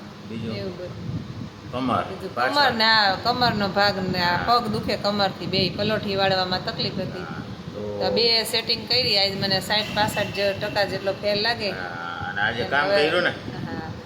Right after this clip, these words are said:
Speaker 2: આજે કામ તો પલોઠી વાળીને બેહાતું નહોતું, થોડીક વાર બેઠી
Speaker 1: હા.
Speaker 2: પલોઠી વાળીને.
Speaker 1: વાંધો
Speaker 2: થોડુંક,
Speaker 1: આવ્યો?
Speaker 2: થોડુંક સારું લાગ્યું એમ.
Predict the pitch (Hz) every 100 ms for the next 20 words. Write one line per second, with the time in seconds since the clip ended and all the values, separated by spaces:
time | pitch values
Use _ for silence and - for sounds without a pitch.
0 | - - - - - - - 196 196 240
1 | 269 269 254 247 247 240 262 269 269 277
2 | 254 254 247 233 220 233 254 254 262 294
3 | 277 - 226 226 220 214 226 240 226 208
4 | 208 202 196 196 202 220 - - - -
5 | - 101 110 113 123 127 127 - - 233
6 | 233 226 240 247 196 180 180 170 175 180